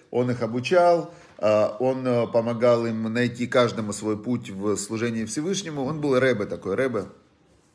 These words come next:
И жил он в городе Любавич. И вот, значит, э,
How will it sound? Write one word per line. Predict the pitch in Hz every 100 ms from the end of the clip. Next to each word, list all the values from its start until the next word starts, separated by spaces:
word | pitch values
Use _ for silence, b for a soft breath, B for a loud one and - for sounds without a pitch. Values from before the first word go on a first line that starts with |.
| _ _ _ b b b
И | 107
жил | 175
он | 190
в | 160
городе | 170 151 151
Любавич. | 147 127 104 82 - -
И | 120
вот, | 147 208
значит, | 175 185 165 160 143 127
э, | 135 131 123